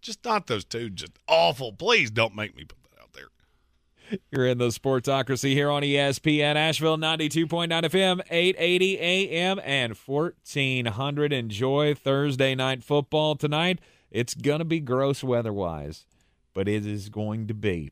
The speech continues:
Speaker 2: playoff atmosphere type football. It is a must-win for both of these teams.
Speaker 1: It's a must-win for the New York Jets. It's a, would be a nice win for the Jaguars. That's a collision course for the division. But if the Jets lose tonight, it's over.
Speaker 2: Yeah,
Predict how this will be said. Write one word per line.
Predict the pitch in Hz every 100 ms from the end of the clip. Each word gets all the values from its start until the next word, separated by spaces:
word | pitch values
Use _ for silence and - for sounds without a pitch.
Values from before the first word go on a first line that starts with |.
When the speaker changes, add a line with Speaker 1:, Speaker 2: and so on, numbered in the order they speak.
| -
Speaker 2:
playoff | - 101 101 98 95 95 -
atmosphere | 92 87 - 90 - - 92 82
type | 82 90 82 80 _
football. | 107 - 90 95 76 -
It | 98
is | 98
a | 95
must-win | 95 101 104 113 123 127 147 156 104 98 92 _ _ _
for | _ 110 92 -
both | - 139 139
of | 135 107
these | 107 101
teams. | - 104 69 53 - -
Speaker 1:
It's | -
a | 120
must-win | 147 139 127 127
for | 104
the | 113
New |
York | 110 101 90
Jets. | 95 82 - - _
It's | - 104 -
a, | 104 101 101
would | 123 120
be | 127
a |
nice | 117 123 113 -
win | 98
for | 87
the | 90
Jaguars. | 87 82 76 71 - _ _ _ _ -
That's | 95 -
a |
collision | 117 135 120 120
course | 123 113
for | -
the | 107
division. | 98 95 82 76 - _
But | 87
if | 85
the | 87
Jets | 107 120 131
lose | 123
tonight, | 110 117 127 135 _ _ -
it's | 78 -
over. | 69 - -
Speaker 2:
Yeah, | 104 85